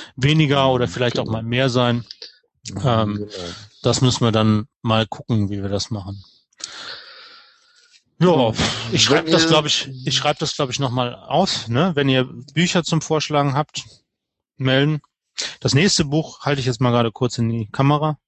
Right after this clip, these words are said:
Speaker 1: Kann man das lesen? Nee, ne? So nicht, so.
Speaker 2: Äh, so kann man das lesen. Ja,
Speaker 1: Ja.
Speaker 2: so kann man das lesen.
Speaker 1: Genau. Strengths Finder
Speaker 2: Strengths Finder
Speaker 1: heißt es.
Speaker 2: von
Speaker 1: Äh,
Speaker 2: Tom, wie heißt der?
Speaker 1: Tom, Tom Rath.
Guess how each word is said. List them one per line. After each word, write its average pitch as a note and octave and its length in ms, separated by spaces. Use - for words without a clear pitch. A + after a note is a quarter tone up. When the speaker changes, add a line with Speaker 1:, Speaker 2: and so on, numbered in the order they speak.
Speaker 1:
Kann A#2+ 140
man A#2 80
das A2+ 180
lesen? D3+ 380
Nee, A2+ 180
ne? A#2 280
So A#2+ 180
nicht, A#2+ 340
so. A#2 200
Speaker 2:
Äh, A#2 240
so B2+ 400
kann A#2 180
man A2 80
das G#2 180
lesen. G2 380
Ja, C3 240
Speaker 1:
Ja. C3+ 80
Speaker 2:
so - 160
kann G#2 140
man G2+ 80
das G#2 140
lesen. G#2+ 220
Speaker 1:
Genau. A#2 320
Strengths - 460
Finder - 40
Speaker 2:
Strengths D#3 340
Finder C#3+ 100
Speaker 1:
heißt D3 300
es. E3+ 200
Speaker 2:
von A#2+ 380
Speaker 1:
Äh, D3 40
Speaker 2:
Tom, C3+ 720
wie B2+ 340
heißt B2+ 260
der? A2 120
Speaker 1:
Tom, C#3 380
Tom C#3 200
Rath. C3+ 480